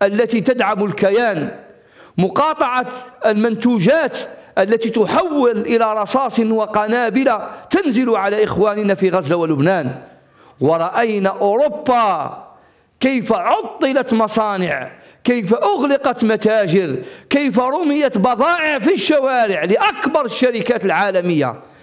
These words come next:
لأنها تناصر الكيان الصهيوني. فلسنا نحن أقل منهم غيرة وأقل منهم نخوة أن نحتف بهذا الواجب،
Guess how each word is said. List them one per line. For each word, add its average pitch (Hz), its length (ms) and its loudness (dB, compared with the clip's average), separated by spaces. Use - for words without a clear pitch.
لأنها 165 600 0
تناصر 147 600 -2
الكيان 135 460 -2
الصهيوني. 123 640 -4
فلسنا 139 840 -2
نحن 131 240 -2
أقل 160 560 -2
منهم 151 400 -2
غيرة 180 720 2
وأقل 190 560 0
منهم 226 540 0
نخوة 226 760 0
أن 165 420 -2
نحتف 156 500 -2
بهذا 131 560 -2
الواجب، 135 560 0